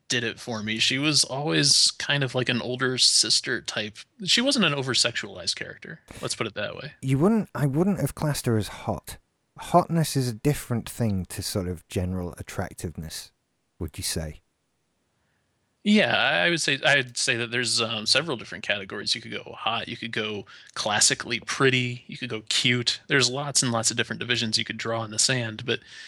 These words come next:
Speaker 1: c-, um, with the exception of the, the slave bikini outfit in Jedi, which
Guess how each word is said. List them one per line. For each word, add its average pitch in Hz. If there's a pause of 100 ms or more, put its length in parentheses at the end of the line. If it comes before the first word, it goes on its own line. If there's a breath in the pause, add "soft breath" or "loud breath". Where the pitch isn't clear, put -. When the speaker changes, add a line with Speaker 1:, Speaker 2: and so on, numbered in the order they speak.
(380 loud breath)
Speaker 1:
c-, -
um, 123
with 143
the 143
exception 185
of 131
the, 117
the -
slave 107
bikini 117
outfit 117
in 127
Jedi, 107
which -